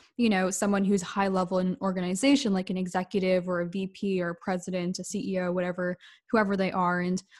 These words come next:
they kind of think this person must be a very, like, hard person, a very, you know, a person that just cares about money and, and building the business and nothing else. But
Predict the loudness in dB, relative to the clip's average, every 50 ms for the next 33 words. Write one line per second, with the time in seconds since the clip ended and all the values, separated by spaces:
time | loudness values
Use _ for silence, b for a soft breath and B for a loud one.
0 | b b -4 -2 2 4 4 6 4 4 2 0 2 2 2 0 -2 -2 0 0
1 | 0 2 2 2 2 2 0 0 0 0 0 0 0 0 0 0 0 0 0 0
2 | 0 -2 -2 -4 -6 -6 -8 -4 0 0 0 0 -2 -4 -4 -4 -4 -4 -4 -2
3 | -2 -2 -2 -2 0 0 0 0 -2 -2 -4 b b b b b _ _ _ _
4 | _ 0 4 6 6 6 4 2 0 0 0 2 2 4 6 6 6 6 6 2
5 | 2 0 0 0 2 2 2 2 0 2 4 6 6 6 6 4 4 2 2 0
6 | 0 2 4 4 4 4 4 2 2 2 2 2 4 4 4 4 4 0 -4 -2
7 | -2 0 0 0 0 -2 -2 -4 -2 -2 -2 -4 -4 -6 -8 -8 _ -2 -2 -2
8 | -2